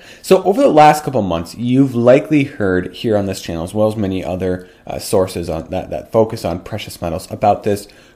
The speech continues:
correlation between the Chinese yuan and the price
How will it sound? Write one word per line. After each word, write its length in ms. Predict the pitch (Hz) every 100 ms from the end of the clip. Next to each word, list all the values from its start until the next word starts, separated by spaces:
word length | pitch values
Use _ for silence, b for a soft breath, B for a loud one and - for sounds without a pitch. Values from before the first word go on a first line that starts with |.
| b
correlation 800 | - 160 156 113 110 80 58 - _ _ _ _ _ _ _ _ _ _ _ _
between 580 | 107 - 117 107 104 104 B B
the 140 | 104
Chinese 400 | 104 101 107 110
yuan 340 | 117 95 90 87
and 160 | 95
the 60 | 92
price 460 | - 76 80 -